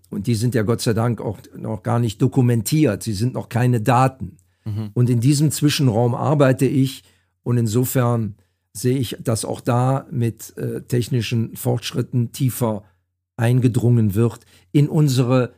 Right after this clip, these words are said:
Speaker 1: vielleicht letzte Privatsphäre.
Speaker 2: Mhm. Wahnsinnig spannend. Hätte ich eigentlich tausend Fragen zu, aber, ähm, wahrscheinlich fehlt uns dafür die Zeit.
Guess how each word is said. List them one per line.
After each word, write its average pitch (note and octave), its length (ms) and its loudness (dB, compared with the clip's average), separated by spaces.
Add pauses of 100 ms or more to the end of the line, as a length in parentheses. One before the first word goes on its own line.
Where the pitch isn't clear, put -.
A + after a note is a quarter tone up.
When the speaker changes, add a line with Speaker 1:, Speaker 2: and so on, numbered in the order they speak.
(200)
Speaker 1:
vielleicht A#2+ 500 0
letzte C#3 440 2
Privatsphäre. A2 920 -4 (300)
Speaker 2:
Mhm. G#2 340 -8 (840)
Wahnsinnig B2 360 -4
spannend. G2+ 400 -6 (440)
Hätte G#2+ 160 -6
ich A#2 100 -10
eigentlich A2+ 220 -6
tausend A2 300 -2
Fragen A2 320 -4
zu, B2 300 -6
aber, G2+ 460 -10
ähm, G2+ 400 -12 (320)
wahrscheinlich A#2+ 440 0
fehlt - 320 -2
uns A#2 120 -8
dafür G#2 240 -8
die G2+ 100 -6
Zeit. F2 480 -14